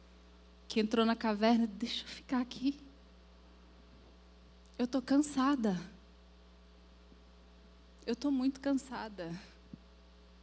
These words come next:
E aí eu tava cansada pra tudo. E eu comecei a me encolher.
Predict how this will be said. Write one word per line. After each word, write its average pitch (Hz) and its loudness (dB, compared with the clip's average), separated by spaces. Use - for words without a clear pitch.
E 202 -8
aí 214 -2
eu 226 -4
tava 226 0
cansada 226 0
pra 254 0
tudo. 269 -4
E - 0
eu 202 4
comecei 220 2
a 226 6
me 226 10
encolher. 247 6